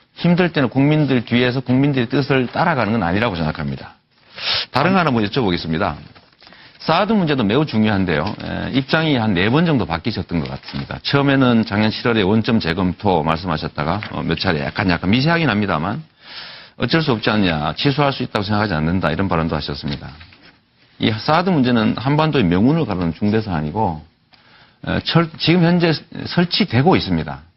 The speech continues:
여기에 대해서 아직도 국회의 의견을 묻겠다라고 하시면서 후보 본인의 의견은 아직도 내지 않으시는데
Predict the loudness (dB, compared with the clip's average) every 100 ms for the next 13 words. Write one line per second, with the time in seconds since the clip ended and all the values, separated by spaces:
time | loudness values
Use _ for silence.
0 | _ _ _ _ _ _ 0 2 4 2
1 | 2 0 0 0 0 -2 -2 0 4 4
2 | 4 4 4 0 -2 0 2 2 0 -2
3 | -4 -4 -4 -6 -8 -16 _ -2 2 4
4 | 4 2 2 2 4 4 4 2 2 2
5 | 2 -2 0 2 4 2 0 0 -2 -2
6 | 0 -2